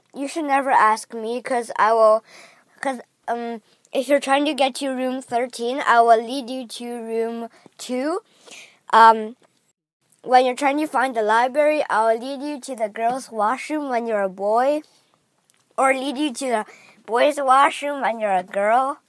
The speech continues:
Or I would, uh, lead you into the office when you want to go to the library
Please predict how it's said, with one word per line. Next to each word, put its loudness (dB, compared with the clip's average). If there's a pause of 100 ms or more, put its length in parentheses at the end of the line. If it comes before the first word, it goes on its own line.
(920)
Or 6
I 8
would, -2 (300)
uh, 0 (760)
lead -4
you -2
into -8
the 4
office 4
when -2
you -6
want -4
to -12
go 0
to -12
the -2
library 6